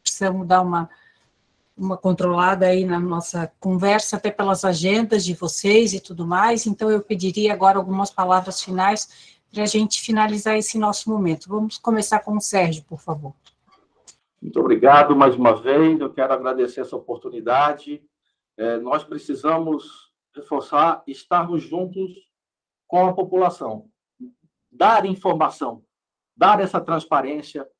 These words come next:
Speaker 2: mostrar o que fazemos. A presidente, já a Roberta falou isso já, já no começo,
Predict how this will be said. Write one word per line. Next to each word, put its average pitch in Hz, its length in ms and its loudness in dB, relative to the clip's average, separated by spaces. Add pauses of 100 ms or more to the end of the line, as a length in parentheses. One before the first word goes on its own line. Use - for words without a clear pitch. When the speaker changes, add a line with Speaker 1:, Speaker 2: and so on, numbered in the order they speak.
(260)
Speaker 2:
mostrar 185 540 2
o 185 60 0
que 165 100 -8
fazemos. 131 800 -8 (460)
A 127 80 -8
presidente, 156 420 -4
já 160 80 4
a - 20 6
Roberta 151 380 0
falou 160 220 4
isso 151 180 0
já, 147 240 0
já 151 160 2
no 151 160 -4
começo, 151 480 0